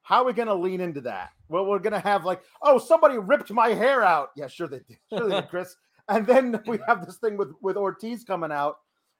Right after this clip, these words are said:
Speaker 1: and cutting the lock of his hair and, like, "I want a hair versus hair match." And honestly, like,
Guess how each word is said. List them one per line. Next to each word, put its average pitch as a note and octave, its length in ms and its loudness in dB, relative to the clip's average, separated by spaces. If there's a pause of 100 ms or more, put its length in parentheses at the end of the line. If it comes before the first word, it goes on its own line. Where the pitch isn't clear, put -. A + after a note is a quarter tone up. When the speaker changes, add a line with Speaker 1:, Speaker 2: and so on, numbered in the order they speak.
Speaker 1:
and E3 200 -8
cutting A3 320 -4
the F#3 80 4
lock G3 300 2
of D#3 80 -10
his D#3 160 -12
hair D3 460 -6 (300)
and, D3+ 100 -8
like, D#3+ 120 -4
"I F#3+ 120 2
want G#3 160 0
a E3+ 40 -4
hair F#3 200 -2
versus D3 280 -8
hair F3 220 -2
match." C#3 380 -10 (260)
And F#3 100 -4
honestly, F3+ 680 0
like, D#3 280 -4